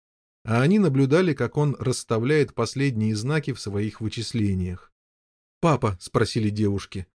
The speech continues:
"что у тебя получилось?" "Дети мои",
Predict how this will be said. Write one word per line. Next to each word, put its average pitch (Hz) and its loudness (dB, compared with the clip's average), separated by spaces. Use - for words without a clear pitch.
"что - 2
у 180 4
тебя 143 0
получилось?" 139 -2
"Дети 139 2
мои", 120 4